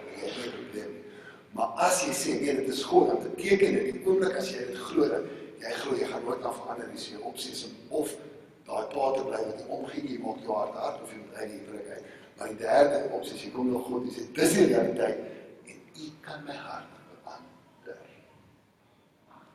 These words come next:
U kan my realiteit verander." So my stap uit die donker tyd uit. Skryf jy na een of twee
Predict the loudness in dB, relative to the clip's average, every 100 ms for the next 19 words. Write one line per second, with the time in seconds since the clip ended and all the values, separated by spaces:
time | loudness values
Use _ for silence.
0 | -20 -20 -20 -20 _ _ _ -20 -12 -6
1 | -2 -2 -2 -4 -4 -8 -10 -12 -14 -20
2 | -20 -20 -20 -20 -18 -16 -16 -20 _ -20
3 | -16 -12 -10 -8 -8 -8 -12 -16 -16 -16
4 | -18 -18 -18 -18 -20 -20 -20 -20 -20 -20
5 | -20 _ _ _ _ _ _ _ -8 -4
6 | 0 2 2 2 0 0